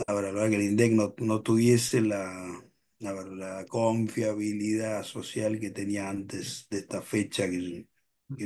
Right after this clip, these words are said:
estimativa, obviamente, dos mil siete, dos mil ocho, que, que fue, digamos, el momento, digamos, que, que se percibió del sector de, de los, este,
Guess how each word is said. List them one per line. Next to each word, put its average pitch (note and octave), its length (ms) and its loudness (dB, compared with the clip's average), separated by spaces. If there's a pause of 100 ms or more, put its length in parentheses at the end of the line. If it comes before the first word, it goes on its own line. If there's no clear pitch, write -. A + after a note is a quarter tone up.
estimativa, G2 680 6
obviamente, G2 380 2
dos F#2+ 100 -4
mil F#2+ 160 -2
siete, G2+ 240 -2
dos F#2+ 80 -2
mil G2+ 140 0
ocho, G#2 280 0
que, F#2 240 -4 (760)
que G#2+ 160 6
fue, A2+ 240 8
digamos, G2+ 800 4
el A2+ 160 -6
momento, G2+ 360 -2
digamos, G2 280 -2
que, F#2+ 320 -6
que F#2 80 -4
se G#2 440 0
percibió A2+ 680 4
del G2 180 2
sector G2+ 360 -4 (600)
de, G2+ 260 -8
de G2 120 -8
los, F#2+ 360 -14
este, F#2 960 -6